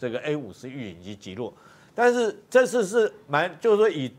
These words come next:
以这种，呃，战绩的成绩来讲的话，是一场蛮，这个蛮值得喝彩的，俄罗斯一场蛮值得喝彩一场战绩的一个战术的一个综合演练。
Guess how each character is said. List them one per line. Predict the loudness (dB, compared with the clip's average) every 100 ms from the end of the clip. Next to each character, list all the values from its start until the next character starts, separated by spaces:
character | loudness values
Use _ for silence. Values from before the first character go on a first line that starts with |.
| _
以 | -8 -6
这 | 0
种， | 2 0 -4 -6
呃， | -4 -4
战 | 2 2 2 -8
绩 | -6 -4 -4
的 | 2 2 2
成 | -2 0
绩 | 0
来 | 0
讲 | 0 -4
的 | 0
话， | 0 0 -8 -20 _
是 | -4 -2
一 | -2
场 | -4 -6
蛮， | -2 -2 -2 -4 -4
这 | -2
个 | 0 0 0 -2
蛮 | -4 -4
值 | -4
得 | -4
喝 | -2 0 0
彩 | -2 -14
的， | -14
俄 | -10 -6
罗 | -4
斯 | -4 -6
一 | -8
场 | -10 -12 -20 -8
蛮 | -6 -4
值 | -4 -2
得 | -2
喝 | 0 -2
彩 | -2 -8
一 |
场 | -8 -10 -6
战 | -6 -4
绩 | -8 -10
的 | -8
一 | -8
个 | -8 -10 -12 _
战 | 0 0
术 | 0 -4
的 | -4
一 | -4
个 | -4
综 | -4
合 | -2 -4
演 | -6 -8
练。 | -10